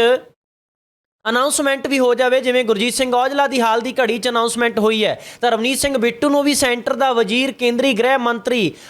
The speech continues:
ਅਨਾਉਂਸ ਕਰਕੇ ਗਏ ਸੀ ਕਿ ਐਨ ਡੀ ਏ ਦੀ ਸਰਕਾਰ ਆ ਲੈਣ ਦਿਓ, ਫਿਰ ਤੁਹਾਨੂੰ ਵੱਡੀ ਜ਼ਿੰਮੇਵਾਰੀ ਦਿਆਂਗੇ। ਤਾਂ ਇੱਥੇ ਮਤਲਬ ਇਹ ਹੈ ਕਿ ਦੋ ਉਮੀਦਵਾਰ ਘੱਟੋ ਘੱਟ, ਇੱਕ ਰਵਨੀਤ ਸਿੰਘ ਬਿੱਟੂ ਤੇ ਕੁਲਦੀਪ ਸਿੰਘ ਧਾਲੀਵਾਲ, ਉਹਨਾਂ ਦੇ ਸੁਪਨੇ ਚਕਨਾਚੂਰ ਹੋ ਗਏ। ਹੁਣ ਸੈਂਟਰ ਦੀ ਵਜ਼ੀਰੀ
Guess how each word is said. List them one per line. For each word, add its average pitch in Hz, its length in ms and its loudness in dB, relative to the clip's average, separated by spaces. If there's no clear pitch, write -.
ਅਨਾਉਂਸ 240 340 -2
ਕਰਕੇ 262 400 -2
ਗਏ 233 220 2
ਸੀ 262 160 -6
ਕਿ 247 120 -2
ਐਨ 233 180 -2
ਡੀ 254 100 0
ਏ 254 60 2
ਦੀ 254 140 -4
ਸਰਕਾਰ 220 440 0
ਆ 220 120 2
ਲੈਣ 233 220 0
ਦਿਓ, 226 260 2
ਫਿਰ - 420 -4
ਤੁਹਾਨੂੰ 240 460 -2
ਵੱਡੀ 233 300 0
ਜ਼ਿੰਮੇਵਾਰੀ 247 480 2
ਦਿਆਂਗੇ। 214 480 0
ਤਾਂ 262 200 0
ਇੱਥੇ 247 300 0
ਮਤਲਬ 247 420 0
ਇਹ 277 140 4
ਹੈ 254 120 2
ਕਿ 254 160 -4
ਦੋ 196 220 2
ਉਮੀਦਵਾਰ 247 580 0
ਘੱਟੋ 214 280 0
ਘੱਟ, 185 200 0
ਇੱਕ 190 220 -4
ਰਵਨੀਤ 220 300 0
ਸਿੰਘ 254 200 -2
ਬਿੱਟੂ 220 340 0
ਤੇ 285 160 0
ਕੁਲਦੀਪ 226 360 0
ਸਿੰਘ 226 200 -4
ਧਾਲੀਵਾਲ, 156 500 0
ਉਹਨਾਂ 277 240 0
ਦੇ 285 120 2
ਸੁਪਨੇ 262 380 0
ਚਕਨਾਚੂਰ 262 600 -2
ਹੋ 208 140 4
ਗਏ। 226 140 0
ਹੁਣ 233 160 -2
ਸੈਂਟਰ 214 380 -2
ਦੀ 247 140 -2
ਵਜ਼ੀਰੀ 233 480 -2